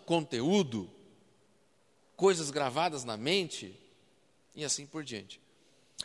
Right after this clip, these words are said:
Na cultura de Jesus, a palavra conhecimento não significa nada disso.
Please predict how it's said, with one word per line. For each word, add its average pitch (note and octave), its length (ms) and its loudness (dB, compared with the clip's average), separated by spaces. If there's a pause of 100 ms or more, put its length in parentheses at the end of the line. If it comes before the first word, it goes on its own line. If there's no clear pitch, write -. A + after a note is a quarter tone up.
(180)
Na G#3+ 260 0
cultura F#3 600 -4
de B2+ 120 -8
Jesus, G#2+ 420 -6
a A#2 80 -6
palavra D3 380 -6
conhecimento D3+ 720 -6
não D3+ 100 -6
significa C#3 460 -10
nada D3+ 280 -8
disso. G2 300 -16